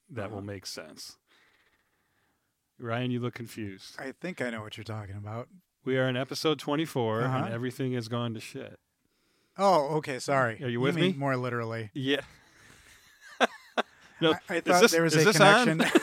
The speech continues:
Speaker 2: <laughs> I thought there was a connection to twenty-four and the name of the movie. <laughs> Sorry.
Speaker 1: Wow.
Speaker 2: Yeah.
Speaker 1: A lot, y-, well, yeah, we're, we'll, we'll get there. We'll,
Speaker 2: You,
Speaker 1: we'll
Speaker 2: you've,
Speaker 1: start fi-, we'll start firing.
Speaker 2: you've gotten me on the last couple,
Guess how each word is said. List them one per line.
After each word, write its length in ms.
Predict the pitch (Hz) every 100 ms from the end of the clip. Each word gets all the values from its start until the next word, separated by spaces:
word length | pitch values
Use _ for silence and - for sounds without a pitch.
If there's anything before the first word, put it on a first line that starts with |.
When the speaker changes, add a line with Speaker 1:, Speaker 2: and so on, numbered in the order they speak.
| -
Speaker 2:
<laughs> 1120 | - 320 339 302 - - 277 - - - -
I 100 | 165
thought 140 | 180
there 120 | 170 165
was 100 | 143
a 60 |
connection 500 | 151 151 143 - 135 120
to 120 | 127
twenty-four 720 | - 135 131 - 127 123 123 127
and 400 | 127 123 117 113 _ _ _ _ _ _
the 100 | 135
name 180 | 135 131
of 60 | 123
the 60 |
movie. 460 | 117 117 117 117 107 _ _
<laughs> 240 | - _ _
Sorry. 600 | - - 165 143 - 139
Speaker 1:
Wow. 540 | 127 107 107 110 101 101 - _ _ _ _ _ _
Speaker 2:
Yeah. 280 | 107 101 98 92 -
Speaker 1:
A 120 | 147
lot, 260 | 120 117 98 -
y-, 140 | 120 _ - -
well, 160 | 123
yeah, 180 | 127 120
we're, 340 | 113 131 117
we'll, 200 | 117 135 -
we'll 200 | 139 190
get 180 | 156 -
there. 160 | 131
We'll, 140 | 135 165
Speaker 2:
You, 40 |
Speaker 1:
we'll 80 | 175
Speaker 2:
you've, 60 | 185
Speaker 1:
start 200 | 185 175
fi-, 220 | - 131
we'll 140 | 143
start 220 | 170 185 165
firing. 440 | 139 127 131 139
Speaker 2:
you've 140 | 165
gotten 340 | 180 185 175 147
me 160 | 143
on 160 | 139 120
the 80 | 117
last 280 | 117 120 -
couple, 420 | 127 120 107 92